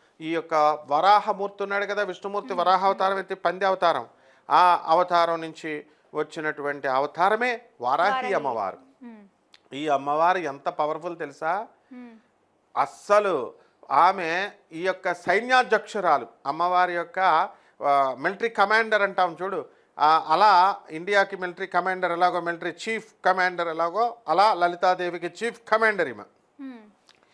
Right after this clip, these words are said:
Speaker 1: ఈ అమ్మవారు కాస్త ఉగ్ర రూపంలో ఉందని అందరూ భయపెట్టేస్తారు.
Speaker 2: అవును, భయపడతారు.
Speaker 1: అరే, ఉగ్ర రూపం అంటే ఎలా? ఆమె యుద్ధం చేసినప్పుడు రాక్షసుడితో, బండాసుడితో, వాళ్ళ సైన్యంతో యుద్ధం చేసినప్పుడు సీరియస్ ఉంటుంది.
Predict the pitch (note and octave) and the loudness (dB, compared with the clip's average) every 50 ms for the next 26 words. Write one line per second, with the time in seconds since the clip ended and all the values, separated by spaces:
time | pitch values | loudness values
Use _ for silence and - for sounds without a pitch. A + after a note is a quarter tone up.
0 | _ _ _ _ _ - D3+ F#3 G#3+ G3+ - F#3 F3 F#3 G3 F#3+ F#3+ F#3 F3+ F3+ | _ _ _ _ _ -8 -4 -2 -2 -2 0 -2 0 2 2 4 4 4 4 2
1 | F3 F3 F3 F3 E3+ F3 - F3+ D#3 D3+ D3+ D3+ F3+ F3+ F#3 F3 F3+ F3+ E3+ E3 | 2 2 2 2 2 0 -4 -4 -4 -4 -4 -2 0 0 0 2 0 -2 -2 -2
2 | E3+ E3+ E3+ E3+ E3 E3 D#3+ D#3+ D#3+ E3 F3+ G3+ A3+ A3+ - _ _ _ _ - | -4 -4 -2 -2 -2 -2 -2 -4 -4 -4 -6 -6 -6 -10 -16 _ _ _ _ -2
3 | C#3+ D#3 F3 F3 F#3 F3+ D3 E3 E3+ F3 E3+ E3+ - - D#3+ C3+ - - - B2+ | -2 -2 0 -2 -4 -2 0 0 0 0 0 -4 -6 -4 -4 -4 -4 -4 -4 -2
4 | A#2 C#4 C4+ C4 C4 A#3+ A#3+ A3+ - C4 B3+ C4 C4 C4+ C4 D4 D4 A#3 - C4 | 0 0 0 0 -2 -6 -12 -18 -18 -8 -6 -6 -6 -4 -6 -8 -8 -8 -8 -10
5 | A3+ G#3 G3+ - - A#3+ C#4 C#4+ D4 C4+ F3+ E3+ D#3 F3 A#3 C4 C#4 C#4+ D4 D4 | -10 -10 -12 -10 -6 -2 -2 0 0 0 -2 -4 -2 0 0 0 0 0 -2 -4
6 | C4+ C#4 C#4 C#4 C#4 C#4 C4+ C#4+ B3 A#3+ B3+ C4+ D4 D4 - _ _ _ _ _ | -6 -6 -6 -6 -6 -4 -4 -4 -2 -2 -2 -4 -6 -8 -12 _ _ _ _ _
7 | _ _ _ _ _ - E3+ G3+ A#3 A#3 A3 F3+ D3+ C#3+ B2 C3+ C3+ C3+ D3+ A3+ | _ _ _ _ _ -2 0 0 0 0 -2 -2 -4 -6 -8 -10 -8 0 0 0
8 | B3 C4 A#3+ A#3 A#3+ A#3+ A#3+ A3+ B3 C4+ D4 C4+ A#3 G3 G3+ G3+ - A3+ A3 - | 2 2 0 0 0 -2 -4 -4 -4 -6 0 2 4 4 4 2 -2 -8 -10 -8
9 | A#3 A#3+ A#3 C4+ C4 G#3+ G3 F3+ F#3 G3 G#3+ A3 G#3+ A3 A3 G#3+ G#3+ - B3 B3+ | -10 -6 -4 -4 -2 2 2 2 4 4 2 2 2 0 -4 -6 -4 -4 -2 -2
10 | B3 A3+ G3+ F#3+ F#3+ F#3 F3+ F#3 F#3 F#3 G3 G3+ G#3 G#3 G3+ A3 G#3+ G3+ F3 E3 | 2 2 2 2 2 0 -2 -4 -6 -6 -6 -10 -12 -8 -6 -6 -6 -6 -6 -8
11 | F#3 G3 G3+ G3 G3 F#3+ G3 G3+ G#3 G3+ G3+ B3 C#4+ D4+ D4 - C#4 C4 B3 B3+ | -8 -8 -8 -8 -10 -10 -8 -8 -10 -8 -4 -4 -4 -4 -4 -8 -10 -4 -2 -2
12 | A#3+ A#3+ B3 G#3+ F#3+ F3 E3+ D3 C#3 C#3+ D3 D3+ | -2 -2 -4 -8 -8 -8 -12 -10 -8 -8 -8 -10